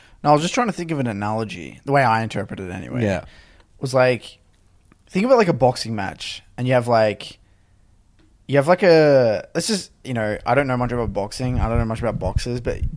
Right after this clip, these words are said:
Speaker 1: you know, Floyd Mayweather has a style where he's, like, you know, just chip away at you, and
Speaker 2: Yeah.
Speaker 1: he's, like, endurance.
Speaker 2: Yeah.
Speaker 1: You know, he wants to slow win over, like, all the rounds,
Speaker 2: Versus
Speaker 1: right?
Speaker 2: a boxer puts all his energy out in the first couple of rounds, and then
Speaker 1: Yeah.
Speaker 2: he tires out. Yeah.
Speaker 1: So, so your job,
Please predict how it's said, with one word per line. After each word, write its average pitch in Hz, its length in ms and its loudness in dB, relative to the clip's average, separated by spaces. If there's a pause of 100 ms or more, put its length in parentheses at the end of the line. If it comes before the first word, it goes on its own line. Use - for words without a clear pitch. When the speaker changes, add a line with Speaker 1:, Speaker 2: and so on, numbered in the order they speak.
Speaker 1:
you 143 140 -2
know, 135 240 2
Floyd 135 320 0
Mayweather 120 440 2
has 135 200 2
a 123 40 -4
style 117 460 0
where 120 160 0
he's, 113 180 -4
like, 107 380 -4 (480)
you 131 80 -8
know, 131 80 -2
just 123 160 -6
chip 170 200 0
away 117 320 2
at 107 40 -6
you, 127 200 -6
and 117 200 -6
Speaker 2:
Yeah. 104 240 -2
Speaker 1:
he's, 135 140 -6
like, 160 100 -2
endurance. 117 600 -2
Speaker 2:
Yeah. 95 220 0
Speaker 1:
You 127 100 -6
know, 110 100 -6
he 120 140 -4
wants 127 240 -4
to 127 180 -2 (160)
slow 147 460 6
win 143 420 2 (340)
over, 131 240 4
like, 120 360 2
all 127 180 0
the 117 80 -2
rounds, 107 320 -4
Speaker 2:
Versus 139 240 8
Speaker 1:
right? 123 60 4
Speaker 2:
a - 40 2
boxer 127 280 6
puts 131 200 2
all 135 140 10
his 123 140 8
energy 120 360 8
out 117 140 8
in 120 80 2
the 117 80 2
first 117 260 4
couple 120 160 -2
of 110 60 4
rounds, 110 160 6
and - 80 8
then 123 100 10
Speaker 1:
Yeah. 113 60 6
Speaker 2:
he - 60 -2
tires 104 380 6
out. 95 340 2
Yeah. 101 320 2
Speaker 1:
So, 175 240 2
so 156 120 -2
your 185 300 6
job, 131 640 6